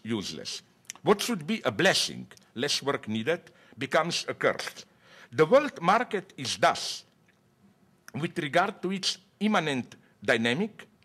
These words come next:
a space in which everyone has once been a productive laborer and in which labor has everyone begun to price itself out of the system. That is to say, in the ongoing process of capitalist globalization,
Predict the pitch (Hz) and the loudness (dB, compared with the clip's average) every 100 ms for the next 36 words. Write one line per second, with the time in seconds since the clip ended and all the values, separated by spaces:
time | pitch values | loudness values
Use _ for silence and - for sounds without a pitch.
0 | _ _ 170 - - 214 254 - - 160 | _ _ 0 0 0 -2 -2 -4 -6 -4
1 | 156 208 - - 208 208 185 185 185 - | -4 -4 -4 0 2 2 2 2 0 -6
2 | - 160 - 143 180 196 135 98 156 180 | 0 2 2 4 4 4 0 -4 -4 -4
3 | 170 127 135 123 147 151 - 120 104 107 | -2 -4 -2 0 -2 -4 -8 -6 -2 -2
4 | 117 151 170 196 - - - 156 160 160 | 0 0 0 -2 -10 -8 -2 -2 -2 -4
5 | 165 202 - 139 156 202 190 185 - - | -2 -4 -4 4 4 4 0 0 -6 -4
6 | 156 - - 180 180 175 160 165 - - | -2 -2 0 0 2 2 2 0 -8 -18
7 | - 127 139 160 180 143 - 143 147 175 | -8 -2 2 2 0 -4 0 2 2 0
8 | - 127 - - 139 139 - 120 117 120 | -6 -8 -6 -2 -2 -4 -4 0 0 0
9 | 104 95 104 - - - 113 104 - - | -6 -2 -2 -2 -10 -4 -2 -2 -6 -10
10 | - _ _ _ _ - - - 175 185 | -20 _ _ _ _ -18 -18 -4 -2 -2
11 | - 170 - 156 82 - 135 120 139 196 | -6 -4 -2 -2 -2 -4 -6 -6 -2 0
12 | 233 185 202 202 180 - 180 196 175 - | 0 2 4 4 2 2 0 2 -4 -6
13 | 123 - 180 98 147 147 104 110 104 101 | -6 -4 -4 -6 -8 -8 -4 -2 -2 -2
14 | 92 113 87 - 62 | -2 -2 -4 -10 -14